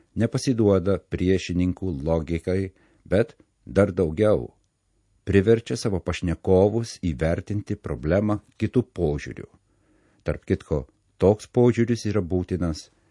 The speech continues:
kiekvienam iš mūsų. Jėzus aiškiai parodo, Ciesorius turi valdžią pinigams, nes ant monetos yra jo atvaizdas. Tuo tarpu Dievas turi valdžią žmogui, nes žmogus,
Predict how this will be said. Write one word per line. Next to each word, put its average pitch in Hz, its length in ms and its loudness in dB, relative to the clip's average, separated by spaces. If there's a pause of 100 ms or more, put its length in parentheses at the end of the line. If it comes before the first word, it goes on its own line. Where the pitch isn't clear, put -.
(200)
kiekvienam 87 760 -2 (240)
iš - 240 -6
mūsų. 80 420 -6 (920)
Jėzus 135 580 2
aiškiai 127 540 2
parodo, 107 600 2 (340)
Ciesorius 120 560 2
turi 92 240 0
valdžią 87 400 2
pinigams, 98 680 -2
nes 80 260 -4
ant 73 260 -4
monetos 78 600 -2 (400)
yra 80 260 -2
jo 85 380 0 (100)
atvaizdas. - 840 -6 (300)
Tuo 92 120 0
tarpu 76 420 -2
Dievas 110 760 0
turi 98 320 0 (180)
valdžią 82 640 -2
žmogui, 73 540 0 (540)
nes 80 200 -2
žmogus, 92 640 0